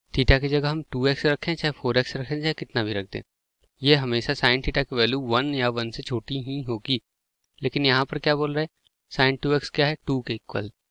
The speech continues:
तो ऐसा कभी पॉसिबल है, नहीं है पॉसिबल, इसका मतलब no solution होगा। ठीक है, no solution। तो देखते हैं अपना आंसर क्या होगा, number of solution मतलब ज़ीरो।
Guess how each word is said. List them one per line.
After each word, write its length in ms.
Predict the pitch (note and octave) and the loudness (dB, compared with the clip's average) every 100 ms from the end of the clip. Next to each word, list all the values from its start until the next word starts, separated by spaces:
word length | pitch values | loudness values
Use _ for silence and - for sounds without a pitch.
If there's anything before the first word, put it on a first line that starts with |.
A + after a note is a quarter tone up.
| _ _ _ | _ _ _
तो 100 | B2+ | 4
ऐसा 200 | A2+ - | 4 4
कभी 160 | C3+ C3+ - | -4 -4 -2
पॉसिबल 380 | C#3+ D3 E3 E3 | -2 0 -2 0
है, 140 | D#3 _ _ _ - | -2 _ _ _ -2
नहीं 140 | B2+ | 0
है 60 | D3+ | 0
पॉसिबल, 440 | - D#3+ D3+ D#3+ - _ _ - | -2 -4 0 -4 -4 _ _ -8
इसका 240 | A#2 C3 | -2 -2
मतलब 460 | A#2 A2+ C#3+ C#3+ A2+ | -2 -2 -4 -4 -4
no 120 | A#2 B2 - | -2 -4 -4
solution 460 | G#2 G2 - - G#2 | -4 -4 -8 -10 -12
होगा। 220 | - - _ _ _ _ _ - | -12 -14 _ _ _ _ _ -6
ठीक 140 | D3+ | -2
है, 100 | E3 _ _ - | -2 _ _ -10
no 200 | A2 A#2 C#3 - | -4 -4 -6 -8
solution। 460 | - G#2 G#2 - G#2 _ _ _ _ _ _ _ - | -6 -4 -4 -6 -6 _ _ _ _ _ _ _ -10
तो 80 | |
देखते 320 | A2 A2+ - D3 | -2 -2 0 -4
हैं 140 | C#3+ _ _ - | -4 _ _ -12
अपना 240 | B2 C3 | -6 -4
आंसर 320 | - A#2 - | -2 -4 -6
क्या 160 | - B2 | 0 0
होगा, 180 | A#2+ B2 | 0 -2
number 360 | A#2 A#2+ C3+ | -2 2 4
of 40 | C3+ | 4
solution 380 | D3 C#3 D3+ D3 | 0 -2 -2 -4
मतलब 240 | E3 D#3+ | -4 -4
ज़ीरो। 340 | B2+ G#2+ G2 | 0 0 -2